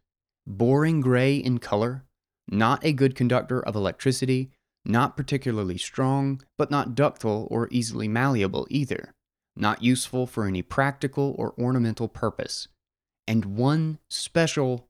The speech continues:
magical property. It can be transported over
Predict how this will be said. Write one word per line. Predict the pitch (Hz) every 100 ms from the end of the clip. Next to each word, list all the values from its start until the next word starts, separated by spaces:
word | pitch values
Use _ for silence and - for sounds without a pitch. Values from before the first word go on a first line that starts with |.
| -
magical | 110 120 135 123 - 98
property. | - 120 104 104 85 53 - _ _ _ _ _
It | 127
can | 123 104
be | 101
transported | - 135 147 - - 147 147 139 -
over | 120 117